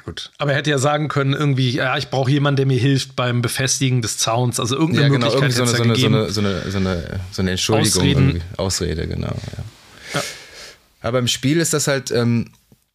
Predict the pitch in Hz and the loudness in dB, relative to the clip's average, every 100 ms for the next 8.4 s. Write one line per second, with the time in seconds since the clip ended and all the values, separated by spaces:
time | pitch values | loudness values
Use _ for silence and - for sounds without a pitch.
0 | _ _ _ _ _ _ - - 113 120 | _ _ _ _ _ _ -12 -4 0 2
1 | 117 107 113 92 117 127 110 107 - - | 0 0 -2 0 0 2 0 -2 -4 -6
2 | - 50 - - 90 101 107 113 110 101 | -6 -10 -14 -8 -2 0 0 0 0 0
3 | - 117 113 104 - 117 110 98 110 110 | -2 -2 0 0 -2 -2 0 0 -2 -2
4 | - 98 92 92 123 127 104 - 104 - | 0 0 0 -2 0 0 0 -2 -2 -2
5 | 101 110 117 113 107 - - - _ _ | -2 0 0 -2 -4 -12 -20 -20 _ _
6 | _ _ _ _ _ _ _ _ 101 98 | _ _ _ _ _ _ _ _ -2 0
7 | 95 92 - 98 117 120 117 - - 104 | 0 0 0 0 2 0 0 -2 -2 0
8 | 104 95 - - | 0 0 -4 -8